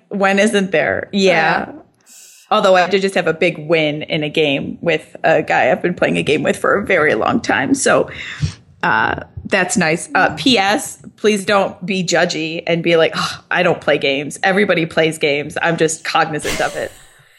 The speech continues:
Speaker 1: <laughs> B, <laughs> I'm having a great time here because I'm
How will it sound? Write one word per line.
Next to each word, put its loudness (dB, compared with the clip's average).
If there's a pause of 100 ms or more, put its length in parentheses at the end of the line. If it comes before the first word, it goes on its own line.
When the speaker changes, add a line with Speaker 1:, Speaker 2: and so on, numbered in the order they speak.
Speaker 1:
<laughs> -8
B, 4 (500)
<laughs> -20
I'm 2
having 0
a 0
great 2
time -2
here -2
because -2
I'm -2